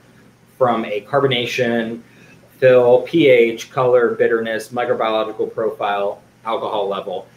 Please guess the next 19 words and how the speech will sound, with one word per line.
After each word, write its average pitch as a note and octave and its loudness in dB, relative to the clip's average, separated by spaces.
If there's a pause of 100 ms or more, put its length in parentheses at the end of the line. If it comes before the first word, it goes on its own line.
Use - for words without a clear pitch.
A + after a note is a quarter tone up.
(140)
and C3 -6
that B2+ -2
the A#2+ -8
only E3 2
thing C3 -2
that A#2+ -4
was A2+ -6
changing, G2+ -8 (160)
sorry, F2+ -6 (320)
was A#2+ 0
color, G2+ -2 (360)
um, E2+ -8 (800)
so - -2
that A2 0
we A#2+ 0
would A#2 0
know A2+ 2
moving A2+ -4
forward, G2 0